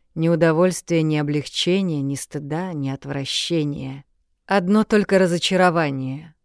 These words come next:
вызванное его неспособностью получать радость от реализации своих амбиций — которая вскоре сменилась полной подавленностью, настолько затуманившей все его мысли,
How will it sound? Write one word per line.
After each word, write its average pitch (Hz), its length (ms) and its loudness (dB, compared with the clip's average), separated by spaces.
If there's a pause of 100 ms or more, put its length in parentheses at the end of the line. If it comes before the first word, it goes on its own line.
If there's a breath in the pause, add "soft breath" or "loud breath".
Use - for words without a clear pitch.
вызванное 160 600 2
его 151 240 2
неспособностью 151 1080 -2 (340 soft breath)
получать 190 460 4
радость 180 500 2
от - 180 -6
реализации 165 640 2
своих 156 360 -2
амбиций — 151 640 -4 (560)
которая 156 340 0
вскоре 156 320 0
сменилась 151 680 -2
полной 170 420 4
подавленностью, 156 920 -4 (600)
настолько 180 480 0
затуманившей 170 760 0
все 180 300 2
его 156 180 2
мысли, 160 540 -2